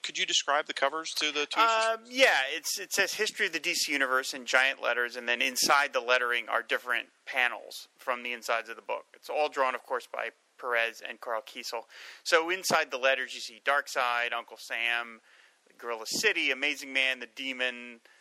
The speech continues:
Speaker 2: Blackhawks, Black Condor, Hawkman, Jonah Hex, Slam Bradley, and some others. And then this, this basic cover motif will be repeated for issue two with some characters swapped out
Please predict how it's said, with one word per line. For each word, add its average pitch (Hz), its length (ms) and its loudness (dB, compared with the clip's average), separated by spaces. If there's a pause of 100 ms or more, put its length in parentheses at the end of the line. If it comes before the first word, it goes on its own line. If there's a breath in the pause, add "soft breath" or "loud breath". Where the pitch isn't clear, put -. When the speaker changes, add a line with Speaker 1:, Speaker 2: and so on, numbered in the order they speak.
(320 soft breath)
Speaker 2:
Blackhawks, 123 720 2
Black 113 220 -8
Condor, 127 580 2
Hawkman, 120 460 0
Jonah 113 260 0
Hex, - 680 -2 (360 loud breath)
Slam 117 340 -2
Bradley, 117 480 4
and 113 120 -4
some 123 180 -2
others. 117 280 0
And 127 140 -8
then 131 140 0
this, 151 300 -2
this 151 220 -4
basic 151 380 0
cover 139 240 -2
motif 127 400 -10
will 123 60 -14
be 120 140 -10
repeated 160 500 -2
for 143 120 -8
issue 131 160 -10
two 156 200 -6
with 127 160 -8
some 139 240 -2
characters 127 480 -2
swapped - 380 -4
out 104 240 0